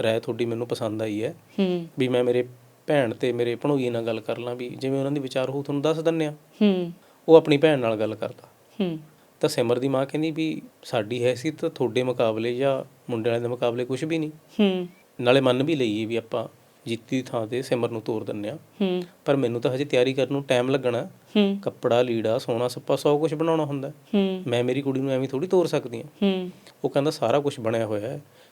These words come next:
Speaker 1: ਜਿਹੜਾ ਕੁਛ ਅਸੀਂ ਜੀਤੀ ਦਾ ਬਣਾਇਆ ਉਹੀ ਆਪਾਂ ਸਿਮਰ ਨੂੰ ਦੇ ਦਾਂਗੇ।"
Speaker 2: ਅੱਛਾ।
Speaker 1: ਕੱਪੜਾ, ਲੀੜਾ, ਸਾਰਾ ਕੁਛ ਹੈ ਤਾਂ ਹੈ। ਉਹ ਆਪਣੀ ਭੈਣ ਅੱਗੇ ਝੋਲੀ ਅੜਦਾ, ਕਹਿੰਦਾ, "ਭੈਣੇ, ਮੈਂ ਸਾਰਾ ਕੁਛ ਕਰਨ ਨੂੰ ਤਿਆਰ ਹਾਂ, ਬਸ ਮੇਰੀ ਇੱਕ ਵਾਰ ਨੱਕ ਰੱਖ ਦੇ।
Speaker 2: ਅੱਛਾ।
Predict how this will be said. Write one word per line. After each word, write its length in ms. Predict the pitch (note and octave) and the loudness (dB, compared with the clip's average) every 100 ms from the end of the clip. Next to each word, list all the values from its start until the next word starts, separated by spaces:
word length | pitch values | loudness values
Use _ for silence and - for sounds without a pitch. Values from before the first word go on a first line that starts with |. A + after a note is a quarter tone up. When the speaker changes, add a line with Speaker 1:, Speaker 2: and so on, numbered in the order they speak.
| _ | _
Speaker 1:
ਜਿਹੜਾ 280 | A2 B2+ E3 | 4 8 8
ਕੁਛ 160 | E3 C#3 | 8 4
ਅਸੀਂ 240 | C#3+ B2+ | 2 0
ਜੀਤੀ 320 | A#2 A2 B2+ | -2 -4 0
ਦਾ 100 | A#2 | 2
ਬਣਾਇਆ 400 | A#2 B2+ A2+ C3 - | 4 2 2 -2 -2
ਉਹੀ 240 | C3 B2+ A#2 | -6 -2 -4
ਆਪਾਂ 200 | - D3+ | -2 0
ਸਿਮਰ 260 | D3 C3+ | 4 4
ਨੂੰ 120 | A#2 | 2
ਦੇ 120 | G2+ G#2 | -2 -6
ਦਾਂਗੇ।" 240 | - - - _ _ - G3+ | -8 -12 -18 _ _ -8 -6
Speaker 2:
ਅੱਛਾ। 460 | G3+ - A3+ E3+ D3+ - _ - | -4 0 0 0 -6 -18 _ -10
Speaker 1:
ਕੱਪੜਾ, 300 | - A#2+ B2 | -4 2 2
ਲੀੜਾ, 240 | A#2 B2 | 2 -2
ਸਾਰਾ 240 | C3 C3+ | 0 -2
ਕੁਛ 200 | D#3+ D3+ | -2 -4
ਹੈ 120 | C#3 C#3+ | -2 -2
ਤਾਂ 120 | D3+ | -2
ਹੈ। 180 | C#3+ - - _ | -4 -8 -18 _
ਉਹ 140 | D#3 F3 | 6 8
ਆਪਣੀ 220 | E3+ E3 | 8 6
ਭੈਣ 260 | D#3+ E3+ C#3 | 8 8 6
ਅੱਗੇ 160 | B2+ | 2
ਝੋਲੀ 360 | C3 D3 B2 G#2+ | 2 2 4 2
ਅੜਦਾ, 260 | G#2 A#2+ | 0 0
ਕਹਿੰਦਾ, 220 | B2 C3+ C3+ | 0 0 0
"ਭੈਣੇ, 300 | D3+ C3+ C#3 | 0 0 2
ਮੈਂ 100 | C#3+ | 0
ਸਾਰਾ 300 | - C3+ E3 | 6 8 8
ਕੁਛ 180 | D#3 | 6
ਕਰਨ 200 | - A#2+ | 0 -2
ਨੂੰ 120 | A#2+ A2 | -2 -2
ਤਿਆਰ 260 | A2 G#2+ | 0 0
ਹਾਂ, 100 | C3+ D3 - _ _ C#3 | -4 -8 -20 _ _ -2
ਬਸ 220 | B2 B2+ | -2 0
ਮੇਰੀ 240 | C3+ C3 - E3 | -2 -4 -4 -6
ਇੱਕ 180 | D3 | 0
ਵਾਰ 180 | D#3+ D3 | 4 4
ਨੱਕ 220 | B2+ A#2+ | 2 -2
ਰੱਖ 260 | - A#2+ - | -6 -8 -14
ਦੇ। 120 | D3+ - _ _ _ | -16 -18 _ _ _
Speaker 2:
ਅੱਛਾ। 580 | F3+ - - F#3 E3+ D#3 | -10 -10 -8 -6 -4 -6